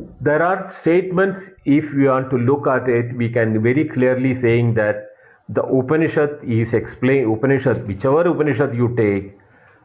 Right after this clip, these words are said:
it is, has got aspects which is saying that your experience of multiplicity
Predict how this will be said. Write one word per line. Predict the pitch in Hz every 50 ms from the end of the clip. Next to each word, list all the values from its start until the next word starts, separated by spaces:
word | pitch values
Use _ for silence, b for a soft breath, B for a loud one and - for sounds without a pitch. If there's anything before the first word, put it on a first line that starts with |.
| b b _
it | - 131 131 135
is, | 143 143 131 131 -
has | - - 123 135 139 123 113
got | 123 127 135 147 147 147 - - - _ _ _ _ _ _ _ -
aspects | 117 117 123 131 127 - - - 156 156 156 - -
which | 131 127 123 -
is | 123 120 123 120 - - - -
saying | - 123 127 139 147 165 165 165 147
that | 117 123 120 120 120 117 120 120 - - b b b b b b b b b b b b _ -
your | - 123 117 131 147 160 160 156
experience | 135 123 127 - - - 151 151 147 139 127 135 143 170 190 202 202 190 -
of | 160 143 - -
multiplicity | 127 123 117 120 123 131 - - 120 113 113 - 113 104 - 107 101 104 107 107 107